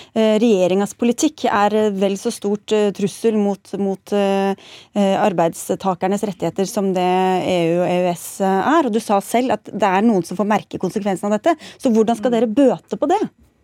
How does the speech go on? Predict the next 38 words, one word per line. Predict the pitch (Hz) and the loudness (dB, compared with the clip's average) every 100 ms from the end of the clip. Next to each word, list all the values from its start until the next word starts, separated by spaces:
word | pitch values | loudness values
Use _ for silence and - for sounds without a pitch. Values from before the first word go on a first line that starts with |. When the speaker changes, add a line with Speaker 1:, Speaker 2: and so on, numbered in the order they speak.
| _ - _ _ | _ -20 _ _
Speaker 2:
Ja, | 240 233 240 | -14 -10 -10
Europabevegelsen | 240 196 196 196 196 208 | -10 -12 -14 -16 -18 -14
har | 240 208 | -10 -8
jo | |
ikke | - 170 | -6 -6
makt | 135 | -4
til | 185 | -4
å | |
så | 190 | -2
bøte | 196 165 151 | -4 -4 -4
på | 151 | -6
det, | 196 | -6
og | 214 | -8
vi | 185 190 | -6 -6
Speaker 1:
Nei, | 185 294 | 0 4
men | 330 | 6
nå | 320 | 6
var | 339 | 6
det | 370 | 6
Speaker 2:
representerer | 403 311 233 | 6 6 6
jo | |
Speaker 1:
regjeringa | 233 233 | 6 4
plutselig. | 247 233 277 285 247 | 4 2 0 0 -4
Speaker 2:
Eh, | 269 294 | 0 2
å | 302 330 | 2 0
ja, | 339 | -2
nå | 302 | -2
var | 302 | 0
jeg | 320 | 0
plutselig | 339 330 254 | 0 -2 0
i | |
regjeringen. | 285 233 185 214 269 | 0 0 -2 -2 -2
Eh, | 247 277 247 262 254 | -2 -4 -2 -2 0
da | 403 330 | 0 0
kan | 277 | 0
det | 247 | 0
være | 247 220 | 0 0
greit | 202 | 0